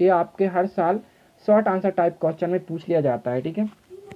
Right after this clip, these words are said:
तो चलिए दोस्तों, देखते हैं किडबन fermentation क्या होता है।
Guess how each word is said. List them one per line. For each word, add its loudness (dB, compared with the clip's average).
तो 4
चलिए 6
दोस्तों, 0
देखते 0
हैं -2
किडबन 0
fermentation -4
क्या -2
होता -2
है। -2